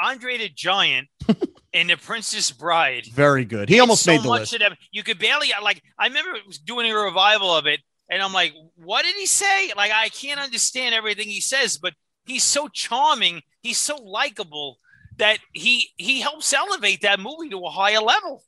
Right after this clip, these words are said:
Speaker 2: Yeah, he's really funny,
Speaker 1: Not,
Speaker 2: and
Speaker 1: not,
Speaker 2: yeah, I think
Speaker 1: not,
Speaker 2: that
Speaker 1: not that casting directors were saying, "Hey, let me get Andre for the next Die Hard clone." I mean, it, it, this is a spe-, this,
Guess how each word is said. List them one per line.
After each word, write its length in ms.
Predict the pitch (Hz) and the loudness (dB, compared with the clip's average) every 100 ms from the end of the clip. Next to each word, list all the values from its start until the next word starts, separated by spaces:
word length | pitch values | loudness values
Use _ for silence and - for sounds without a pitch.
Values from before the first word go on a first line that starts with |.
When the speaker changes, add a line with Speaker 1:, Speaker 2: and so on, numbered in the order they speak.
| _ _ | _ _
Speaker 2:
Yeah, 260 | 143 165 156 | 6 8 8
he's 300 | 139 175 147 | 6 4 4
really 220 | 180 185 | 4 4
funny, 360 | - 151 185 160 | 4 2 4 4
Speaker 1:
Not, 40 | |
Speaker 2:
and 40 | 143 | 6
Speaker 1:
not, 60 | - | 6
Speaker 2:
yeah, 80 | 185 | 6
I 40 | 202 | 4
think 60 | 233 | 4
Speaker 1:
not, 120 | 269 | 4
Speaker 2:
that 240 | 208 190 202 | 2 0 2
Speaker 1:
not 200 | 262 302 | 2 2
that 180 | 311 | 0
casting 460 | - 247 277 - 240 | -2 -2 -2 -4 -10
directors 580 | 202 202 208 - 202 170 | -10 -2 -2 -2 -10 -12
were 60 | 180 | -6
saying, 380 | - 202 180 | 2 2 2
"Hey, 240 | 151 240 294 | 0 0 2
let 160 | 247 | 0
me 100 | 262 | -2
get 180 | 240 233 | -2 0
Andre 460 | 214 240 254 190 175 | 2 0 -2 -4 -6
for 140 | - | -8
the 100 | 185 | -6
next 280 | 190 190 - | -4 -4 -4
Die 240 | 180 214 | -2 0
Hard 260 | 233 180 135 | 2 0 -2
clone." 400 | - 127 127 151 _ - _ - | -10 -14 -14 -16 _ -20 _ 0
I 140 | 147 | 2
mean, 180 | 175 185 | 4 4
it, 140 | 190 185 | 2 0
it, 240 | 190 196 | 0 0
this 180 | 233 226 | 0 -2
is 140 | 233 | -2
a 100 | 190 | -2
spe-, 420 | 180 - 185 160 - | -4 -6 -6 -8 -6
this, 220 | 208 - | -6 -6